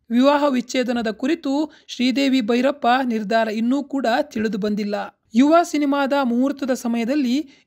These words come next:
ಯುವ ರಾಜ್ಕುಮಾರ್ ಮತ್ತು ಶ್ರೀದೇವಿ ಭೈರಪ್ಪ ಜೊತೆಯಾಗಿ ಕಾಣಿಸಿಕೊಂಡಿದ್ದರು. ಆದರೆ ಯುವ ಸಿನಿಮಾದ ಬಿಡುಗಡೆ ಕಾರ್ಯಕ್ರಮದಲ್ಲಿ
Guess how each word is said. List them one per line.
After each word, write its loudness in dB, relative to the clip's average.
ಯುವ 4
ರಾಜ್ಕುಮಾರ್ 0
ಮತ್ತು -6
ಶ್ರೀದೇವಿ 0
ಭೈರಪ್ಪ 0
ಜೊತೆಯಾಗಿ 0
ಕಾಣಿಸಿಕೊಂಡಿದ್ದರು. -4
ಆದರೆ 4
ಯುವ 0
ಸಿನಿಮಾದ 0
ಬಿಡುಗಡೆ 0
ಕಾರ್ಯಕ್ರಮದಲ್ಲಿ 0